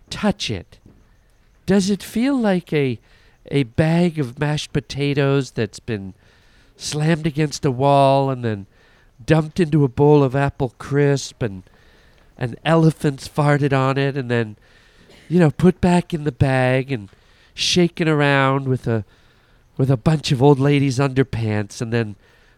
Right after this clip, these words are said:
put in the crisper in the fridge, microwaved for four hours, and then, you know, soaked in, uh, olive water? <laughs>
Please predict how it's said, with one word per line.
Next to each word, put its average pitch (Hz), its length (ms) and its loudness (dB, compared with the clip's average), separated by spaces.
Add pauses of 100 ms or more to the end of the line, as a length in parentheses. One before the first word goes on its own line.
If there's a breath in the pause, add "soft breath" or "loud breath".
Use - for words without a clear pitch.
(100)
put 180 140 4
in 170 160 0
the 143 80 2
crisper 208 600 0
in 123 140 -4
the 123 80 -4
fridge, 160 640 0 (400 soft breath)
microwaved 143 720 2
for - 160 -8
four 135 340 0
hours, 123 480 0
and 127 140 -8
then, 131 280 -2 (580 soft breath)
you 165 120 0
know, 135 220 4 (140)
soaked - 600 2
in, 143 240 -2
uh, 135 280 2 (680 soft breath)
olive 170 420 6
water? 104 520 0
<laughs> - 40 -12